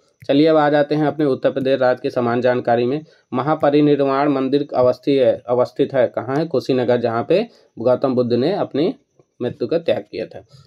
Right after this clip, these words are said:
जैनपुर राज्य का अंतिम शासक कौन था? जैनपुर राज्य का अंतिम शासक था हुसैन शाह। कौन था? हुसैन शाह।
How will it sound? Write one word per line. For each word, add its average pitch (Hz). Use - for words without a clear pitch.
जैनपुर 156
राज्य 147
का 160
अंतिम 131
शासक 139
कौन 123
था? 113
जैनपुर 123
राज्य 127
का 143
अंतिम 131
शासक 123
था -
हुसैन 123
शाह। -
कौन 123
था? 180
हुसैन 120
शाह। 123